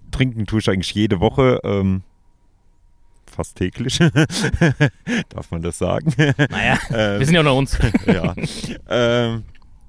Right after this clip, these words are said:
Speaker 1: nee, ähm, aber es ist wirklich unterschiedlich. Ähm, ich sag mal so, die größeren Kältereien habe ich natürlich schon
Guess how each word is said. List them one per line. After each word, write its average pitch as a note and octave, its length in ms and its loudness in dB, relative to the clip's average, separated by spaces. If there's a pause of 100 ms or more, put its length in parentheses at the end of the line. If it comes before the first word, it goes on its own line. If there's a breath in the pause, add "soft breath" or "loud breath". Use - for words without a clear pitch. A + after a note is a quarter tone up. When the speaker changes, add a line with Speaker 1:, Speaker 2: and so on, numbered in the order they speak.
(1000 loud breath)
Speaker 1:
nee, F2 100 -2 (380)
ähm, F2+ 640 0
aber F#2 480 2 (240)
es - 160 -8
ist - 360 -8
wirklich F#2+ 320 -4
unterschiedlich. F#2+ 840 0
Ähm, F2 480 -2 (160)
ich - 100 -12
sag F#2+ 120 -4
mal F#2 120 -2
so, F2+ 140 -8
die F2 100 -10
größeren G#2+ 520 -8
Kältereien F#2+ 480 -6
habe G2 120 -6
ich - 80 -8
natürlich F#2 340 -2
schon F2+ 360 -2